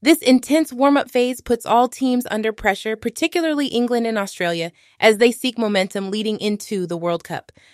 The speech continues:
The Boks showdown with the All Blacks is the weekend highlight,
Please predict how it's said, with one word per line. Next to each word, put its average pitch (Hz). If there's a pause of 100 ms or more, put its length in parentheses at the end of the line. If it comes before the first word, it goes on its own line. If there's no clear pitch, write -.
(260)
The 226
Boks 302
showdown 196
with 196
the -
All 185
Blacks 180
is 202
the 196
weekend 202
highlight, 151